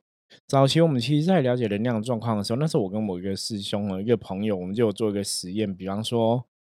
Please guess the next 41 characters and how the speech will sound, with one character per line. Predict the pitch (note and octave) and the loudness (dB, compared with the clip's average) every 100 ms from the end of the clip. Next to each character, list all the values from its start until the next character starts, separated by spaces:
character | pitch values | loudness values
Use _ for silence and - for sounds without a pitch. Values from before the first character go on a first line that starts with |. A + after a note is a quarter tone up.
| _ | _
我 | G#2+ | 0
们 | A2 | 4
都 | D3 | 4
讲 | B2+ G2 G2 | 4 -2 -2
说， | B2 B2 | 2 2
如 | C#3 | 2
果 | C3 | 2
你 | A2 | 2
有 | A2+ | 2
灵 | G2+ G2 G#2+ | 0 -2 -4
气 | A#2 - A#2+ | -4 -4 -2
的 | A2 G2 | 0 0
话 | A#2+ A2+ G2 | 0 0 0
吼， | A2 G2+ | -2 -2
你 | A2 | 0
有 | G#2+ | 0
能 | G2 G2+ | 0 -2
量， | B2+ G#2 | -2 -4
你 | |
可 | F#2 | -4
以 | A2 | -4
去 | A2 | -4
做 | A2 A2+ G#2+ | -4 -2 0
一 | |
些， | G2+ G#2+ | 0 -2
比 | G2+ | -2
方 | F#2 G2 | -6 -4
说 | A2+ | -2
像 | G#2 B2 G#2+ | -2 -2 -2
宗 | A#2 A2+ | -2 0
教 | A2+ | 0
上 | G#2 A2 | -2 -4
有 | G2 | -6
讲 | F#2 G2+ F#2 | -6 -8 -8
的 | |
什 | F2+ | -8
么 | F#2+ F#2 | -8 -8
灵 | F#2 G2+ | -8 -6
疗 | A2+ G#2+ G2 | -4 -4 -4
啊 | G2 G#2 | -4 -6
吼， | A#2+ G#2 | -4 -4